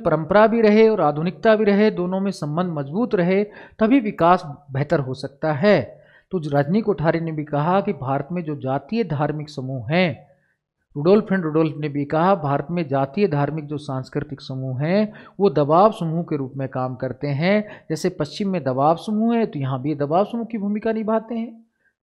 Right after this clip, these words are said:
और लोकतंत्र को कहीं ना कहीं मजबूत करते हैं। जाति के कारण भारत में राजनीतिक गतिशीलता को बढ़ावा देता है, लोग लोकतंत्र में वोटिंग ज़्यादा करते हैं और अपनी मांगों को सरकार तक भी पहुंचा देते हैं। आज जाति कहीं ना कहीं अपने, हमारे आर्थिक राजनीतिक हितों के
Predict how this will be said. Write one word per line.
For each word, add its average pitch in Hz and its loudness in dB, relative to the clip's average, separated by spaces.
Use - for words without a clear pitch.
और 233 4
लोकतंत्र 226 2
को 208 0
कहीं 165 -2
ना 160 -2
कहीं 151 -2
मजबूत 131 -4
करते 233 0
हैं। 220 -2
जाति 165 2
के 196 2
कारण 170 2
भारत 143 -2
में 170 -2
राजनीतिक 143 0
गतिशीलता 147 -4
को 180 -4
बढ़ावा 196 2
देता 208 2
है, 208 6
लोग 170 -2
लोकतंत्र 143 -4
में 139 -4
वोटिंग 160 -4
ज़्यादा 208 2
करते 208 -4
हैं 214 -2
और 240 4
अपनी 240 0
मांगों 165 0
को 226 -2
सरकार 131 -2
तक 143 -4
भी 277 4
पहुंचा 143 -6
देते 120 -8
हैं। - -12
आज 156 6
जाति 151 0
कहीं 175 0
ना 185 2
कहीं 208 -4
अपने, 160 -6
हमारे 147 2
आर्थिक 147 0
राजनीतिक 147 -2
हितों 147 -8
के 214 0